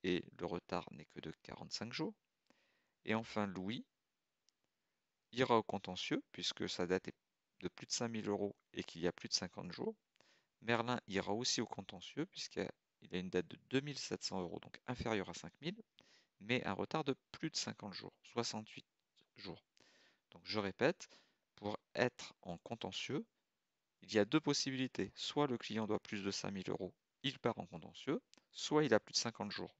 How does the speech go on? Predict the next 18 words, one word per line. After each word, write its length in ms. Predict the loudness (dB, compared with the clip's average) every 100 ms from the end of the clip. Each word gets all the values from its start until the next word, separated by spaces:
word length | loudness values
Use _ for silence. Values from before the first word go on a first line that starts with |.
| -18
de 80 |
retard, 400 | -16 -12 -4 -4 -6 _ _
il 80 | -8
part 240 | -2 -2 -4
en 80 |
contentieux. 480 | -8 -8 -8 -10 -14 _ _ _ -20 -20 -20 _ -14
Donc 160 | -8 -6
en 80 |
fait, 420 | 4 4 4 0 -8 _ _ _ _ _ _ _ _ _ _
on 40 | 0
va 140 | 2
se 140 | 4
retrouver 440 | 2 0 -2 0 0
ici 380 | -2 -8 -8 -8
avec 240 | -6 -6 -8
une 100 | -14
fonction 420 | -14 -18 -16 -6
si. 280 | -2 -2